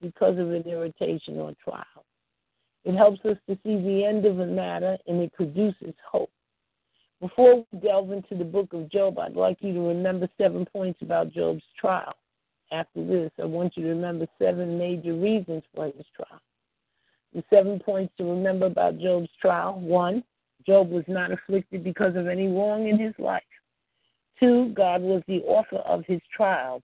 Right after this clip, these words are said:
Three, a trial is really a trial when it is beyond our explanation and understanding. Four, Job never complained about the devil. He knew there was a higher power, and it was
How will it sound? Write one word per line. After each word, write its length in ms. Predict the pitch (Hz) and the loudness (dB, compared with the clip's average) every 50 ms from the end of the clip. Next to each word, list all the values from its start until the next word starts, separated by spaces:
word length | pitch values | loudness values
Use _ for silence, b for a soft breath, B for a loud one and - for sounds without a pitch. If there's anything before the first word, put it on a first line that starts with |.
| _ - 190 | _ -12 -6
Three, 280 | 185 196 208 220 226 | -2 0 0 2 2
a 80 | 214 175 | 0 0
trial 420 | - - - 190 180 175 175 175 | -2 -2 0 0 0 2 0 0
is 120 | 170 160 156 | 0 -2 -2
really 360 | 165 185 196 185 185 180 175 | 2 2 4 4 4 2 0
a 60 | 165 | -2
trial 340 | - - 190 185 175 175 180 | -4 -2 -2 0 0 0 0
when 160 | 180 180 175 | 0 0 -2
it 160 | 175 170 165 | -2 -2 -4
is 120 | 160 160 156 160 | -4 -6 -6 -6
beyond 420 | 160 165 165 170 175 170 170 170 165 | -6 -4 -4 -4 -6 -8 -8 -6 -4
our 160 | 175 165 - | -4 -4 -2
explanation 720 | 165 165 - _ - - 156 160 160 165 170 - - 160 160 | -4 -6 -6 _ -10 -8 -6 -4 -2 -2 -4 -4 -6 -6 -6
and 140 | 165 165 160 | -6 -6 -6
understanding. 880 | 160 160 156 160 - _ - 160 170 170 - - - _ _ - _ _ _ _ _ _ _ _ _ _ _ _ _ _ _ _ _ _ _ _ | -8 -10 -10 -12 -14 _ -12 -10 -10 -10 -10 -12 -16 _ _ -20 _ _ _ _ _ _ _ _ _ _ _ _ _ _ _ _ _ _ _ _
Four, 380 | - 233 233 220 220 226 - - | 6 8 8 10 8 6 2 -4
Job 380 | 220 156 - 202 196 202 202 185 | -6 -2 0 2 2 2 0 -2
never 320 | 202 202 202 196 190 202 | -2 0 0 0 0 -2
complained 600 | 190 - 220 196 185 - 220 214 220 226 226 208 | -6 -6 -6 -6 -4 -2 -2 0 0 0 0 0
about 300 | 214 196 202 202 202 196 - | 0 2 2 2 2 2 -2
the 60 | - | -6
devil. 400 | 190 175 190 196 202 202 202 220 | -4 0 2 2 2 2 0 0
He 100 | 196 196 | 2 2
knew 420 | 220 214 208 208 220 226 226 220 202 | 2 2 2 2 2 2 0 0 0
there 160 | 202 196 190 | -2 -2 -2
was 180 | 180 185 - - | -4 -6 -2 -2
a 100 | 185 180 | -2 -2
higher 400 | 180 190 - - - 175 175 165 - | -2 -6 -8 -6 -6 -6 -6 -6 -6
power, 380 | 202 180 175 180 190 196 202 | -4 -4 -2 -2 -2 -2 -2
and 200 | 196 - 170 160 | -4 -6 -6 -8
it 160 | 160 160 160 - | -6 -8 -10 -8
was 180 | - 165 170 170 | -6 -6 -6 -6